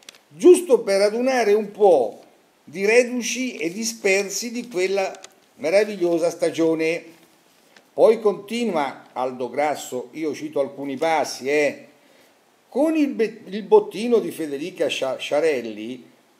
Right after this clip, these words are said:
poi Mario Capanna si presenta da Gian-, Giancarlo Magalli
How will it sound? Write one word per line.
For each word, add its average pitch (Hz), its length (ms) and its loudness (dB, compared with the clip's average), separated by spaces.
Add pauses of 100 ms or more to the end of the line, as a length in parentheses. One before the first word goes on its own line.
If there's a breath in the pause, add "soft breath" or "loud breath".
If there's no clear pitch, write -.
(100)
poi 170 840 4 (460)
Mario 214 300 2
Capanna 143 1120 -6
si 196 200 -12
presenta 240 560 0
da 185 160 2
Gian-, 185 360 -2
Giancarlo 175 600 0
Magalli 156 920 -4